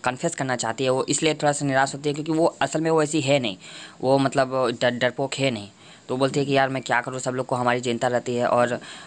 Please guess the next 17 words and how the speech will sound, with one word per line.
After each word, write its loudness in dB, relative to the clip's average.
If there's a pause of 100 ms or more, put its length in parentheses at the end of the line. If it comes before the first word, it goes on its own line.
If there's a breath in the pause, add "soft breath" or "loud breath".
(120)
अ, 2 (100)
मैं 2 (260)
बहुत -2
डरपोक 0
सी -4 (180)
कर 2
रही -6
हूँ, -6 (720 loud breath)
मैं -2
तुम्हें 0
बोल 4
नहीं 2
पा 0
रही -2
हूँ, -8
पर 2
sorry -2